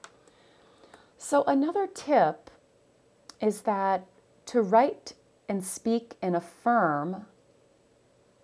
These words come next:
the opposite positive truths, your desires around money and abundance on a daily basis,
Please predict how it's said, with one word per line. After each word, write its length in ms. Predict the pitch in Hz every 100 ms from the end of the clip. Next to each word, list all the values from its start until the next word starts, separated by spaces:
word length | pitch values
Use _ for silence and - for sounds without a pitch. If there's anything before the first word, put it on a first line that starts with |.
| -
the 140 | 190
opposite 540 | - 185 196 214 220 -
positive 600 | - 185 175 175 175 175
truths, 600 | - 185 170 185 - -
your 120 | - 165
desires 680 | 170 160 165 233 220 190
around 380 | 170 160 147 160
money 260 | 151 151 147
and 100 | 147
abundance 800 | 139 147 143 139 139 156 - -
on 140 | 160
a 80 | 156
daily 340 | 147 143 131 143
basis, 760 | 143 185 226 - - - -